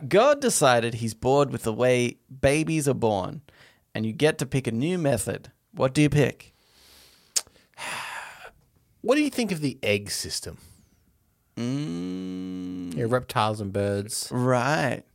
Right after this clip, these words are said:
Speaker 2: I mean, obviously,
Speaker 1: Pop out
Speaker 2: the
Speaker 1: an
Speaker 2: human
Speaker 1: egg.
Speaker 2: system has eggs.
Speaker 1: Yeah, but you
Speaker 2: Different.
Speaker 1: mean, like,
Speaker 2: I'm talking about
Speaker 1: laying an egg.
Speaker 2: external egg
Speaker 1: Mm-hmm.
Speaker 2: incubation.
Speaker 1: Yeah, that's pretty fun. That's pretty fun. Um,
Speaker 2: It's like the idea of a baby punching its way out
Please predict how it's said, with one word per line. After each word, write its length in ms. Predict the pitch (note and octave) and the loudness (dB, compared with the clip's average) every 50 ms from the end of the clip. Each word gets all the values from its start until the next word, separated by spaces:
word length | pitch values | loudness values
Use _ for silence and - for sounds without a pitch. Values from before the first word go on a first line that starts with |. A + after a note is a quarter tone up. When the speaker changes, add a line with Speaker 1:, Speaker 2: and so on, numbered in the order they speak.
| _ - - _ _ _ _ _ | _ -20 -20 _ _ _ _ _
Speaker 2:
I 40 | - | 2
mean, 140 | C#3+ D3 C#3+ - | 2 2 4 4
obviously, 300 | E3+ E3 D3+ - - C3+ | 4 4 6 4 4 4
Speaker 1:
Pop 120 | A2+ B2+ A#2+ | 4 4 4
out 60 | A#2+ | 2
Speaker 2:
the 60 | A#2 | 2
Speaker 1:
an 60 | A2+ | 2
Speaker 2:
human 180 | A#2 B2 A2+ A2 | 4 4 4 2
Speaker 1:
egg. 60 | C3+ | 2
Speaker 2:
system 200 | - - - G#2 | -2 -6 -8 -8
has 220 | F#2+ F2+ G#2 G2+ - | -4 -4 -4 -4 -4
eggs. 420 | - G#2+ G2 F2+ G#2 - - G2+ - - | -6 -6 -6 -6 -6 -8 -12 -10 -2 4
Speaker 1:
Yeah, 300 | C#3 C3 B2+ A#2+ A2 G#2 | 6 8 8 8 6 6
but 280 | F2+ A#2 A2+ G#2 - B2 | 4 2 2 2 0 -2
you 60 | A#2+ B2 | -2 0
Speaker 2:
Different. 220 | A#2 A#2 A#2 A2+ | 2 2 2 2
Speaker 1:
mean, 120 | A2 G#2+ G#2+ | 2 0 0
like, 380 | G#2 G2+ G2 G2+ G2+ - - - | 0 -2 -2 -2 -4 -6 -8 -6
Speaker 2:
I'm 160 | A#2+ A#2+ A2 | -4 -4 -2
talking 200 | G#2+ A#2 G#2+ G#2 | -2 -2 0 2
about 80 | A2+ A#2 | 4 6
Speaker 1:
laying 500 | A#2 A#2 A#2 A#2 A#2 A2+ A2+ A2+ A2 A2 | 6 6 6 6 6 4 4 4 4 4
an 160 | G#2+ G#2 G#2 | 2 2 2
egg. 320 | G2+ G2 G#2 G#2 A2 - A#2+ | 2 2 0 -2 -4 -4 -2
Speaker 2:
external 680 | C3 C3 - - - - C#3+ C3+ B2+ B2+ B2+ B2 A#2+ - | -2 -2 -2 -2 0 4 4 6 6 6 6 4 2 2
egg 420 | - A2+ G2+ F#2+ F#2 E2 - - - - | 0 0 0 0 0 -2 -6 -10 -8 -4
Speaker 1:
Mm-hmm. 440 | B2+ B2 A#2+ A#2 B2 B2 B2+ C#3 D#3 E3+ - | -4 -2 -2 -2 -2 -2 -4 -6 -8 -10 -10
Speaker 2:
incubation. 600 | - G#2+ G2 - G2+ G2 F2+ D#2+ - - - - - - _ _ _ _ _ | -8 -6 -6 -6 -6 -6 -6 -6 -8 -12 -14 -16 -20 -20 _ _ _ _ _
Speaker 1:
Yeah, 260 | - D3+ D#3+ E3+ E3 | -2 0 2 2 4
that's 240 | D3+ - A#3+ D#4 - | 4 2 0 0 -2
pretty 340 | - - - A#3+ G3+ F3 D3 | -6 -6 -4 -4 -2 -2 -4
fun. 760 | C3+ - - - - A2+ A2 G#2+ G#2+ G#2+ A2 B2 D#3+ C4 A3+ - _ - | -6 -8 -10 -6 -4 -2 0 0 -2 -2 -4 -4 -6 -8 -10 -12 _ -14
That's 260 | D3 C3+ - - - | -10 -8 -8 -8 -8
pretty 240 | - - - C#3+ C#3 | -8 -8 -6 -6 -6
fun. 480 | C3+ - - A2 G#2+ A2 A#2+ C3+ D3 - - - _ - - - - _ _ - | -6 -8 -6 -6 -4 -4 -6 -8 -10 -14 -18 -20 _ -20 -20 -20 -20 _ _ 0
Um, 340 | B2 B2+ C3 B2 B2 B2 B2 | 2 2 4 4 4 4 4
Speaker 2:
It's 80 | A#2+ B2 | 4 2
like 140 | B2 A#2+ | 2 2
the 80 | A2+ E3+ | 2 0
idea 180 | D#3+ C#3+ C3 A#2+ | 0 2 0 0
of 80 | A2+ | 0
a 60 | A2 | -2
baby 260 | G2 G2+ F#2+ F#2 F2+ F#2 | -4 -2 -4 -4 -4 -6
punching 400 | F2 - - E2 - - G2 F2+ | -8 -8 -10 -10 -12 -12 -12 -12
its 140 | D#2 C#2+ - | -12 -10 -8
way 140 | G2 E2+ D#2 | -8 -6 -6
out 60 | D2+ | -6